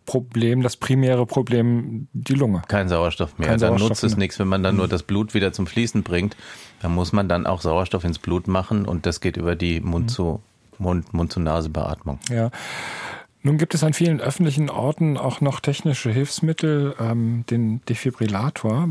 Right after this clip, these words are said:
Speaker 1: Das, ähm, <laughs> haben viele Menschen wahrscheinlich noch viel mehr Scheu vor, das denen zum Einsatz zu bringen. Und man ist auch gut, sowas zu lernen. Meine Kollegin Barbara Weber war bei einem Erste-Hilfe-Kurs beim Arbeiter-Samariter-Bund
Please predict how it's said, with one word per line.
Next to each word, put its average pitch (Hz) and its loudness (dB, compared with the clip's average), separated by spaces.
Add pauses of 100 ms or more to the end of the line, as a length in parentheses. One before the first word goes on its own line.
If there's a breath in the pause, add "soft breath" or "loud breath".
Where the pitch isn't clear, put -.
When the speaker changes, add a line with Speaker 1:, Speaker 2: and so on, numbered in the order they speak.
Speaker 1:
Das, - -4
ähm, 120 -4 (120)
<laughs> - -4
haben 139 2 (160)
viele 151 2
Menschen 143 2
wahrscheinlich 127 2
noch 165 2
viel 151 2
mehr 120 4
Scheu 120 2
vor, 123 2
das 120 -4
denen 120 2
zum 120 -2
Einsatz 110 -2
zu 120 -2
bringen. 127 0
Und 120 2
man 117 0
ist - -4
auch 120 -10
gut, 135 -6
sowas 123 -2
zu 120 0
lernen. 113 2 (380 loud breath)
Meine 131 4
Kollegin 131 2
Barbara 123 2
Weber 131 2
war 127 2
bei 127 0
einem 123 2
Erste-Hilfe-Kurs 131 -2
beim 113 0
Arbeiter-Samariter-Bund 110 0